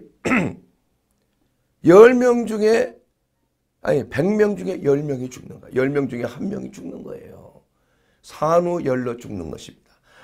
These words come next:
난산에서 죽는 게 아니라, 애는 잘 낳는데 열 명 중에 한 명이 열이 나고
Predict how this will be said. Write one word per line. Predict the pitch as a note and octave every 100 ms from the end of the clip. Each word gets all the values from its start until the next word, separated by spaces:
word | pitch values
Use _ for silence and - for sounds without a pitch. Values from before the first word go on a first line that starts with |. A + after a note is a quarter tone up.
| -
난산에서 | G#2 A2 C#3 D3 D3+ D3 B2+ A#2
죽는 | A#2 G#2+ G2 E2
게 | -
아니라, | - - - _ _ -
애는 | C3 E3 F#3+ G#3+ G#3
잘 | - F#3
낳는데 | F#3 - - - - - - _ _ _ _ _ _ _ _ _ C3
열 | C#3 C#3+
명 | C#3 B2
중에 | A2
한 | A2 F#2 B2
명이 | G#2+ A#2 D3+ - _ -
열이 | G#2+ G#2+ G#2+
나고 | G#2 F#2+ C#3 G#3+